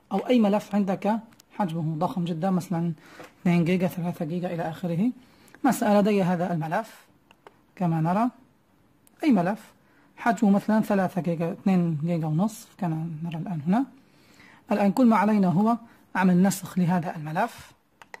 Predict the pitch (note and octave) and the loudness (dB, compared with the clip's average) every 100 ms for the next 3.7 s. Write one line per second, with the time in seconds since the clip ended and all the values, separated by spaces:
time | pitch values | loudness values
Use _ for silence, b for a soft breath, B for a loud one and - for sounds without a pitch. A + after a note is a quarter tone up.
0 | _ _ - - _ E3 E3 D3+ F3 D#3+ | _ _ -20 -20 _ -10 -6 -4 -4 -4
1 | - F#3 C#4+ - b b b b _ _ | -4 -2 -2 -4 b b b b _ _
2 | _ _ - A3+ G3 - F#3+ F#3 F3+ D3+ | _ _ -4 -2 0 2 2 4 2 -2
3 | D3 A#3+ - G#3 D4+ D4+ | -6 -6 -2 -2 -2 -6